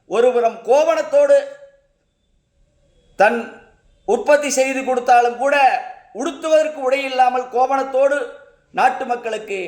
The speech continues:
உணவளிக்கின்றார்கள். அப்படி இருக்கின்ற இருவரையும் அரசு கண்டுகொள்ளாமல் இருப்பது வேதனைக்குரியது,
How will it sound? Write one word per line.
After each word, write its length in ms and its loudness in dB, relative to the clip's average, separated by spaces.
உணவளிக்கின்றார்கள். 1000 -2
அப்படி 420 4
இருக்கின்ற 400 -2
இருவரையும் 600 -2
அரசு 440 0
கண்டுகொள்ளாமல் 800 2
இருப்பது 400 -2
வேதனைக்குரியது, 920 0